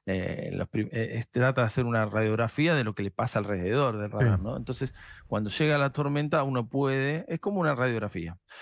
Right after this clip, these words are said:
Speaker 1: puede detectar la forma, así como uno podemos, sabemos la forma de los huesos, nosotros tenemos una idea de la estructura de la tormenta. Y en muchos casos, cuando ya la ves ir curvada, que fue lo que pasó ayer, cerca de las, eh, s-, ya le dio la hora, siete de la tarde, cuando estábamos,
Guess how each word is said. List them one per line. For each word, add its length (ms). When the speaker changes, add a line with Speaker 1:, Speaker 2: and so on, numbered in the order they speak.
Speaker 1:
puede 240
detectar 400
la 140
forma, 320
así 120
como 140
uno 180
podemos, 260
sabemos 300
la 60
forma 260
de 60
los 120
huesos, 280
nosotros 320
tenemos 340
una 140
idea 100
de 60
la 80
estructura 420
de 60
la 80
tormenta. 580
Y 160
en 160
muchos 320
casos, 280
cuando 240
ya 160
la 140
ves 260
ir 200
curvada, 540
que 80
fue 140
lo 60
que 120
pasó 320
ayer, 400
cerca 440
de 160
las, 560
eh, 400
s-, 480
ya 400
le 60
dio 100
la 80
hora, 140
siete 320
de 80
la 140
tarde, 320
cuando 160
estábamos, 500